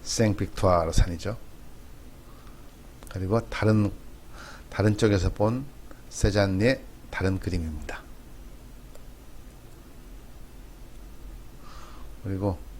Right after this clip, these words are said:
영화에서 낙선전, 마네의 풀바디의 식사가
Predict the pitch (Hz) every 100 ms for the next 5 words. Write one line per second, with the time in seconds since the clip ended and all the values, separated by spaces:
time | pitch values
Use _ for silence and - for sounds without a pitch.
0 | - - - 104 98 101 113 107 92 104
1 | 87 - - - 90 - - 131 101 80
2 | - - - - - - - - - 92
3 | 95 98 90 90 - - - 123 117 104
4 | 92 85 - - - - - - - -
5 | - - 120 -